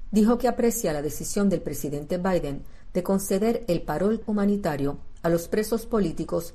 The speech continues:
Michael Osorbo Castillo Pérez y Luis Manuel Otero Alcántara y sus familias,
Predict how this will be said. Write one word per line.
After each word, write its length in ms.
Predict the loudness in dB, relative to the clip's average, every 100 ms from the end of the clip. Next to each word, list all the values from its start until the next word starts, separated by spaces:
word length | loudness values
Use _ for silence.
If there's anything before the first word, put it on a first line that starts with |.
| -6
Michael 400 | 2 2 4 2 0
Osorbo 500 | -2 2 2 2 0
Castillo 560 | -2 -2 -2 0 0
Pérez 520 | 2 0 0 -4 -10 -14 -16 -2
y 80 | 4
Luis 320 | 4 4 2
Manuel 380 | 2 4 2 2
Otero 380 | 0 2 2 2
Alcántara 720 | 0 -2 -2 -2 -2 -4 -4
y 60 | -6
sus 260 | -6 -8
familias, 640 | -4 0 2 2 0 -4